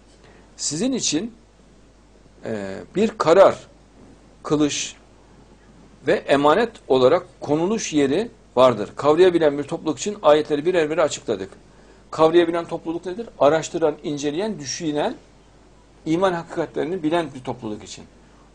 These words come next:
Burada nedir? Jinekolojiden bahsediyor, doğumdan bahsediyor Cenab-ı Allah. Bunu inceleyin. E, doğumu bak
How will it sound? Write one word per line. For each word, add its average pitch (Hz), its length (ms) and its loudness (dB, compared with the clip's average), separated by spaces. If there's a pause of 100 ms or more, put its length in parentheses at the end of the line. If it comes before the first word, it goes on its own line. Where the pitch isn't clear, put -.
Burada 175 260 4
nedir? 196 300 -4 (320)
Jinekolojiden 156 840 -4
bahsediyor, 95 460 -6 (120)
doğumdan 135 480 -2
bahsediyor 104 360 -10
Cenab-ı 90 320 -8
Allah. 95 180 -10
Bunu 160 140 0
inceleyin. 104 460 -6 (680)
E, 117 100 -16
doğumu 160 340 2
bak 156 140 0